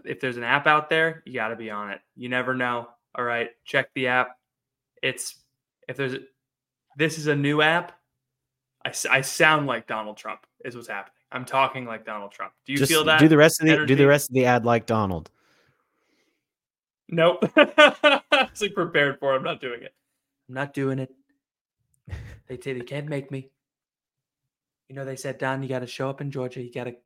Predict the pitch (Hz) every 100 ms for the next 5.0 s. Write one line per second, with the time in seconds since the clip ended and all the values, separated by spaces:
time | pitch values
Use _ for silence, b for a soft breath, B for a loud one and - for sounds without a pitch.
0 | _ 127 131 123 123 - 127 123 - 139
1 | 147 151 - 120 107 107 120 117 110 -
2 | 110 107 107 98 - 117 110 101 - 110
3 | 120 139 _ _ _ _ _ - 147 175
4 | 170 156 139 131 123 127 151 214 - 80